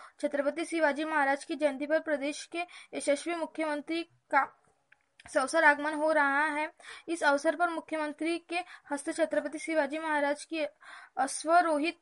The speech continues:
प्रतिमा का अनावरण होगा। इसके पश्चात मुख्यमंत्री द्वारा विशाल आम सभा को संबोधित किया जा रहा है। मुख्यमंत्री शिवराज सिंह चौहान के आगमन व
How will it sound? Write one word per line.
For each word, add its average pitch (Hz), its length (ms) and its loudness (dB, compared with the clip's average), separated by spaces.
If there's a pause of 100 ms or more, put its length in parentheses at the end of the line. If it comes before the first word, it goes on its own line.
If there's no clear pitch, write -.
प्रतिमा 302 420 2
का 320 180 0 (380)
अनावरण 277 520 6
होगा। 302 380 2 (300)
इसके 349 260 -4
पश्चात 320 380 0
मुख्यमंत्री 311 540 -2
द्वारा 302 300 4 (200)
विशाल 302 380 2 (420)
आम 302 260 4
सभा 285 360 6 (460)
को 339 100 -2
संबोधित 285 560 0
किया 311 340 4
जा 302 240 6
रहा 285 260 4
है। 320 260 0
मुख्यमंत्री 294 480 -4
शिवराज 294 340 0
सिंह 320 200 -6
चौहान 302 440 -2 (320)
के 320 80 0
आगमन 269 440 4
व 311 200 4